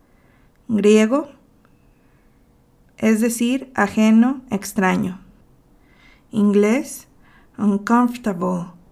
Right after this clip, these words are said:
uneasy, gloomy, dismal, uncanny, ghastly. De una casa, haunted. De un hombre, a repulsive fellow. Francés, inquietant, sinistre,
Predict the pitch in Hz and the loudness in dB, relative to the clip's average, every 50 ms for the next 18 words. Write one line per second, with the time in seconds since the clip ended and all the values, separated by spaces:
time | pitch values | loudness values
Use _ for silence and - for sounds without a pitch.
0 | _ _ - 208 202 202 - 220 220 226 226 226 - 190 185 180 180 - - - | _ _ -6 -4 -2 -2 2 4 4 4 4 2 0 -6 -6 -6 -8 -10 -14 -14
1 | - - 202 202 208 214 214 208 196 185 185 - - - - - _ - - 220 | -6 -2 0 2 2 4 2 2 2 0 -4 -8 -12 -20 -20 -20 _ -16 -12 -6
2 | 202 220 220 214 208 208 190 180 170 170 170 - - - - _ _ _ _ _ | -2 0 0 0 0 0 -2 -2 -4 -8 -10 -12 -16 -20 -20 _ _ _ _ _
3 | - - 202 196 196 196 - 208 208 208 202 190 185 185 - - - - - 226 | -8 -4 -4 -4 -2 -2 -2 -2 0 0 0 0 -2 -4 -8 -12 -20 -18 -10 -6
4 | 208 196 190 190 190 - 180 180 180 165 - - - - - - _ _ _ _ | -2 -2 -2 -2 -4 -8 -10 -10 -10 -12 -12 -18 -20 -20 -20 -20 _ _ _ _
5 | _ - 214 202 202 202 208 208 214 226 226 220 226 220 226 226 226 269 294 285 | _ -8 -4 -2 0 2 2 2 2 2 0 0 0 -2 -2 -2 -4 -6 -8 -8
6 | - - _ _ - - 202 190 190 185 185 - - - - - _ _ _ _ | -12 -20 _ _ -8 -4 -4 -2 -2 -4 -6 -10 -12 -14 -18 -20 _ _ _ _
7 | _ _ - - 202 196 196 202 214 220 220 226 226 226 220 220 240 262 277 - | _ _ -10 -4 -2 0 2 4 6 6 8 8 8 8 8 6 4 2 -2 -6
8 | _ _ _ _ _ _ - - 220 220 202 220 - 220 220 220 220 220 233 - | _ _ _ _ _ _ -6 -2 0 0 0 0 -2 -2 -2 -2 -4 -6 -10 -10
9 | - - 214 196 180 175 180 185 175 - - _ _ _ _ _ - - - - | -8 -6 -6 -6 -6 -8 -8 -10 -12 -12 -16 _ _ _ _ _ -20 -20 -18 -16
10 | - - - - - - - _ - 220 220 220 214 208 214 220 220 240 269 320 | -16 -16 -16 -16 -16 -18 -16 _ -2 2 2 4 2 2 0 0 0 0 -2 -2
11 | - - - - _ _ _ _ _ _ - 277 294 294 285 - 247 220 226 220 | -6 -10 -14 -16 _ _ _ _ _ _ -4 -2 -2 -2 -2 -2 -2 -2 -2 -4
12 | 196 185 180 170 - - - _ _ _ _ _ _ _ _ _ - - - 247 | -6 -6 -6 -8 -10 -16 -20 _ _ _ _ _ _ _ _ _ -14 -6 -2 2
13 | 240 226 226 220 - - - - - 190 180 | 4 6 6 6 4 0 -6 -10 -10 -10 -10